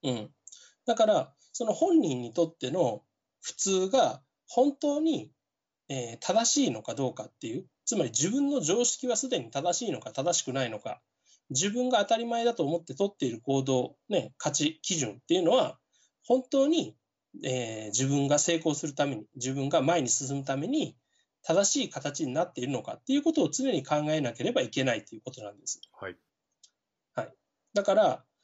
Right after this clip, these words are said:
Speaker 1: まあ、イエス、ノーとか、できる、できないっていうふうな二元論的に物事を考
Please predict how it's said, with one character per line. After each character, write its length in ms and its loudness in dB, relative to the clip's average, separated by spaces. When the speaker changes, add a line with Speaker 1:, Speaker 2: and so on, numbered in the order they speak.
Speaker 1:
ま 120 2
あ、 140 -4
イ 140 0
エ 60 4
ス、 160 -4
ノ 240 0
ー 60 -14
と 120 -18
か、 260 -4
で 140 -8
き 120 0
る、 120 2
で 120 -4
き 120 -4
な 120 2
い 80 -4
っ 40 -18
て 80 0
い 80 6
う 60 4
ふ 140 0
う 20 0
な 340 0
二 140 0
元 220 0
論 180 0
的 180 -8
に 300 -12
物 260 2
事 180 0
を 60 -10
考 140 -4